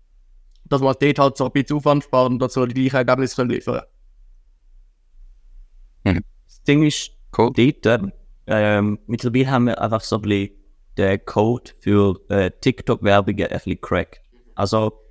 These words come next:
Speaker 3: wir haben mittlerweile einfach verstanden, wie wir eine TikTok-Werbekampagne aufsetzen, dass wir wirklich günstig können Klicks einkaufen. Und, ähm, wir,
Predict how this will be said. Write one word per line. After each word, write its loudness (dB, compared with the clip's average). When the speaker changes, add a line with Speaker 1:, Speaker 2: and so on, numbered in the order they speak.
Speaker 3:
wir 0
haben 4
mittlerweile 2
einfach -4
verstanden, -2
wie 2
wir 2
eine 0
TikTok-Werbekampagne -2
aufsetzen, -2
dass -4
wir 2
wirklich -2
günstig -2
können -2
Klicks -6
einkaufen. 0
Und, -2
ähm, 2
wir, 0